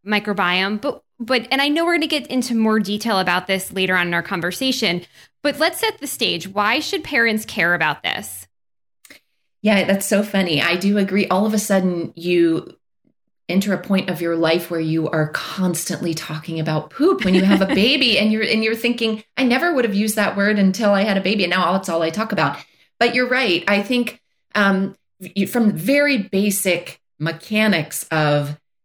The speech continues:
Speaker 2: metabolism, whatever goes in has got to come out, whatever your body doesn't use. And so it's a really great indicator of what,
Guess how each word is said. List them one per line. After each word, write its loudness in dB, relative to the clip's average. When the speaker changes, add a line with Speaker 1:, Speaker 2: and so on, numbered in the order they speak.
Speaker 2:
metabolism, 0
whatever 2
goes 2
in 0
has -4
got -2
to -4
come -4
out, 0
whatever 0
your 0
body 0
doesn't 0
use. 2
And 0
so 0
it's 0
a -2
really 2
great 0
indicator 2
of 2
what, -2